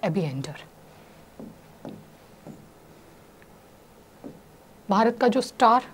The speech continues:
badminton player है, उनकी ये news है। सात्विकी साईराज, सात्विक साईराज and चिराग won men's double in Thailand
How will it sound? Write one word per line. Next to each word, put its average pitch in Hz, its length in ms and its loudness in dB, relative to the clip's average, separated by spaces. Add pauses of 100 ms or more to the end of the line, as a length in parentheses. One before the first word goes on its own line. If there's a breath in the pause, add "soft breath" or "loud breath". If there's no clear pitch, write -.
badminton 196 420 -2
player 185 320 -4
है, 196 260 -6
उनकी 170 260 -2
ये 190 200 -2
news 190 300 -4
है। 277 120 0 (340 loud breath)
सात्विकी 214 400 0
साईराज, 214 600 0 (200)
सात्विक 214 300 2
साईराज 208 500 0
and 311 160 6
चिराग 185 360 -2
won 208 260 0 (140)
men's 269 280 2
double 185 260 2
in 214 180 -2
Thailand 196 580 -4